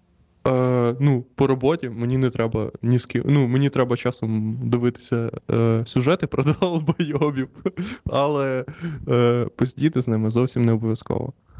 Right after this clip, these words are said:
Вот. І все.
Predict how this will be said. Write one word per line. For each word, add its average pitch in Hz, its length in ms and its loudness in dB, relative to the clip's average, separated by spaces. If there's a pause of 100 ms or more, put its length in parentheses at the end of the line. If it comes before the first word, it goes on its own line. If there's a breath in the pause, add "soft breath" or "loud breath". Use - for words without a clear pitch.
(500 soft breath)
Вот. 113 380 -2 (1800 soft breath)
І 127 40 2
все. 127 280 -2